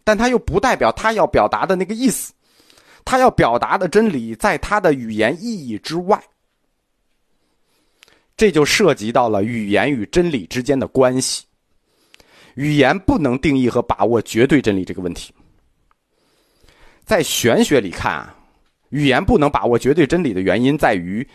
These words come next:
言不能尽意。圣人说了嘛，“言不尽意”，所以不能把握。你说不完，说不干净，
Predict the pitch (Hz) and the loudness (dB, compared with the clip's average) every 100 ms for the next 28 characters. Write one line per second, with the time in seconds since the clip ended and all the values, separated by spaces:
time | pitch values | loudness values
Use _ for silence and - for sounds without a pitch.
0 | _ 123 104 170 - 165 104 143 240 127 | _ -2 -2 -2 0 0 0 -2 -2 -2
1 | 196 214 _ _ _ _ - - - 214 | -4 -8 _ _ _ _ -20 -6 -4 -2
2 | 139 - 269 175 - - 120 104 175 135 | -2 0 0 0 -4 -4 -2 -2 -4 -8
3 | 127 123 101 113 - _ _ _ _ _ | -8 -8 -6 -8 -8 _ _ _ _ _
4 | _ _ - - 147 202 - 104 98 - | _ _ -10 0 0 0 -6 -8 -8 -10
5 | 85 90 - _ 107 101 208 208 104 - | -8 -10 -12 _ -12 -2 0 0 -4 -6
6 | 90 151 - 220 170 180 233 185 | -6 -8 -4 -4 -2 -2 -2 -2